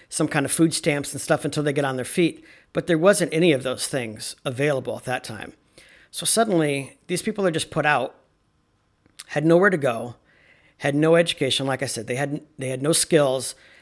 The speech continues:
They can't get jobs anywhere. Even if you take away the racism issue, they can't get a job because you're, you're gonna hire a white person over a black person who has education, who has some experience. You're not gonna hire someone who can't read or write, uh, doesn't have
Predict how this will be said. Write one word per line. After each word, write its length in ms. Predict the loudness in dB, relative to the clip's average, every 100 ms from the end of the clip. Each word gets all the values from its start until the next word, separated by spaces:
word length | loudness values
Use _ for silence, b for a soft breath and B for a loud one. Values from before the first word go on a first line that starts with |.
| b
They 100 | -8
can't 280 | 2 2 2
get 140 | -2
jobs 360 | 0 2 2 0
anywhere. 320 | -2 -2 -2
Even 340 | 0 0 0 0
if 200 | -2 -4
you 60 |
take 240 | -2 -2 2
away 240 | 4 4
the 100 | 2
racism 500 | 0 -2 -2 -2 -2
issue, 380 | -2 -2 -2 -4 b b b _
they 100 | -4
can't 240 | 0 0
get 120 | 2 0
a 40 |
job 280 | 2 2 2
because 460 | 0 2 2 0
you're, 200 | 0 0
you're 100 | 0
gonna 160 | -2 0
hire 200 | 2 4
a 40 |
white 240 | 4 2 2
person 300 | 2 2 2
over 340 | 2 0 0
a 340 | -2 -10 -20 -4
black 200 | -2 0
person 280 | -2 0 4
who 80 |
has 180 | 4 4
education, 520 | 2 2 2 2 0
who 60 | 0
has 140 | 0
some 140 | 0 -2
experience. 600 | -4 -2 -2 -2 -6 -10 b b b -6
You're 120 | 0
not 180 | 0 0
gonna 180 | -2 2
hire 220 | 2 2
someone 380 | 0 -2 -2 -4
who 100 | -4
can't 320 | -2 -4 -4 _ _ _ -6
read 240 | -2 -2
or 40 |
write, 460 | 0 2 2 -2 -10 b b b b b _ _
uh, 160 | -6 -4
doesn't 320 | -2 -2 0
have 400 | 2 2 0